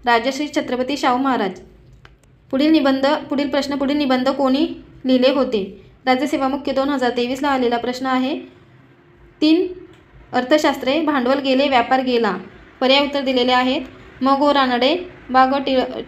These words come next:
टिळक, बाळ गंगाधर टिळक. तिसरा आहे गोपाळ गणेश आगरकर, गोपाळ हरी देशमुख. तर या प्रश्नाचे उत्तर आहे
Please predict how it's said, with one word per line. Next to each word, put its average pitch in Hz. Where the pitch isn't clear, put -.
टिळक, 269
बाळ 262
गंगाधर 262
टिळक. 262
तिसरा 269
आहे 277
गोपाळ 262
गणेश 262
आगरकर, 254
गोपाळ 262
हरी 269
देशमुख. 262
तर 269
या 285
प्रश्नाचे 277
उत्तर 262
आहे 262